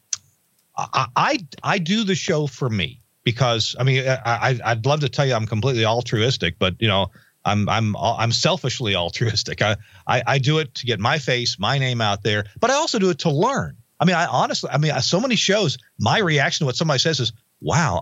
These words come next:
I did not know that. Tell me more about that." 'Cause I,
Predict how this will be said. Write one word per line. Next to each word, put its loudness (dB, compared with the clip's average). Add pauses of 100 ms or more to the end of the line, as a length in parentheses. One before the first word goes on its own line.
I 2
did 0
not 0
know 2
that. 0
Tell 2
me 6
more 4
about -2
that." -2 (340)
'Cause 4
I, 0